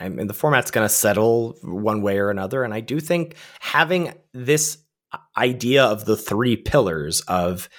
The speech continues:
streamlined two color, you know, oops, all on earth, whatever, the multicolor rectangle theory deck and white aggressive decks,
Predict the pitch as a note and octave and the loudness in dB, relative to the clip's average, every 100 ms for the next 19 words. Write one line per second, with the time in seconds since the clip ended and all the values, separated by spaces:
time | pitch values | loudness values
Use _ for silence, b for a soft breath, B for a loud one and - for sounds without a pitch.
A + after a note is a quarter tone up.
0 | b - C3 B2+ A#2+ A2 G#2 G2+ F2+ D3 | b -2 0 2 4 2 0 -4 0 2
1 | C3+ B2+ A#2+ B B B _ F2+ - B2+ | 4 4 2 B B B _ -2 2 0
2 | B2+ - A2+ G#2+ G#2 A2+ A2 - G2+ A#2 | 2 2 2 4 4 4 2 2 2 2
3 | G#2+ G#2+ G2+ F#2+ G#2+ G#2+ G#2 A2 G#2 G2 | 4 4 4 2 0 0 -2 2 4 4
4 | F#2+ F#2+ - G#2+ - - G#2+ G2 G#2 - | 2 0 0 0 0 0 2 2 2 2
5 | G#2 G2 G2 G#2 G#2 - - B B B | 2 2 4 4 2 0 -8 B B B
6 | _ A2 G2 F#2+ E2+ F2 G2 F2+ - E2 | _ 2 4 2 0 2 2 2 0 0
7 | E2 - E2 D#2 D2+ - - - | 0 2 0 0 -2 -2 -4 -4